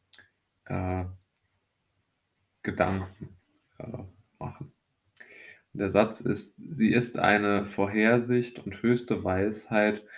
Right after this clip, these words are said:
und sie zeigt sich in der universellen Sympathie, die alle Wesen in einer Art Verflechtung miteinander verbindet."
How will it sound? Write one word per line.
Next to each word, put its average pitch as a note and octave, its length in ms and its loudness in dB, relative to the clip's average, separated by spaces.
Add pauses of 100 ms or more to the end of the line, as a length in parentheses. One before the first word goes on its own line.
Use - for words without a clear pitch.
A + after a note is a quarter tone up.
(460)
und A#2 140 -4
sie A2+ 140 -8
zeigt G#2+ 560 0
sich G#2 240 -8
in G2+ 120 -6
der G2+ 180 -4
universellen G2+ 800 -2
Sympathie, G2+ 800 -6 (360)
die - 160 -20
alle A2 360 4
Wesen G#2 440 0
in G2 120 -6
einer G2 300 -2
Art G#2 280 2
Verflechtung G#2 880 -6 (280)
miteinander G2 1000 -2
verbindet." F#2+ 640 -8